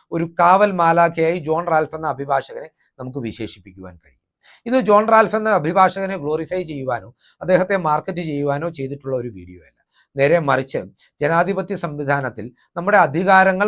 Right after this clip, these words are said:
പരിരക്ഷിക്കുന്നതിൽ, പ്രത്യേകിച്ച് രാഷ്ട്രീയ പ്രവർത്തകരെ സംബന്ധിച്ചും അല്ലെങ്കിൽ, ആ, രാഷ്ട്രീയ വിമർശനം ഉയർത്തുന്നവരെ സംബന്ധിച്ചും അല്ലെങ്കിൽ ഓൺലൈൻ വാർത്താ മാധ്യമ രംഗത്ത് പ്രവർത്തിക്കുന്നവരെ സംബന്ധിച്ചും പലപ്പോഴും നമുക്ക് നേരെയും ഇത്തരം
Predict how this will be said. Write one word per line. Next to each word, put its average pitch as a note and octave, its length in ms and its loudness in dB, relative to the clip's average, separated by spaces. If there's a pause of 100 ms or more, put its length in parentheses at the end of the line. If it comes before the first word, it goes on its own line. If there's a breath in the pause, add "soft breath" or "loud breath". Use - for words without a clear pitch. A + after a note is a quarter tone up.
പരിരക്ഷിക്കുന്നതിൽ, B2 840 -4
പ്രത്യേകിച്ച് G3+ 500 -4 (320 soft breath)
രാഷ്ട്രീയ D#3+ 380 0
പ്രവർത്തകരെ E3 600 0
സംബന്ധിച്ചും B2 680 -10 (260 soft breath)
അല്ലെങ്കിൽ, D#3 460 2 (240 soft breath)
ആ, B2+ 60 -4 (400)
രാഷ്ട്രീയ F3+ 400 2
വിമർശനം F3 540 -2
ഉയർത്തുന്നവരെ C#3+ 540 -2
സംബന്ധിച്ചും G#2+ 840 -16
അല്ലെങ്കിൽ F#3 380 -2 (300)
ഓൺലൈൻ G#3 520 2
വാർത്താ E3 440 4
മാധ്യമ F#3 400 0
രംഗത്ത് F#3 320 0
പ്രവർത്തിക്കുന്നവരെ D#3 880 -4
സംബന്ധിച്ചും A2+ 580 -12 (300 soft breath)
പലപ്പോഴും F#3+ 400 2
നമുക്ക് E3+ 300 -4
നേരെയും E3+ 360 -2
ഇത്തരം D#3 280 -4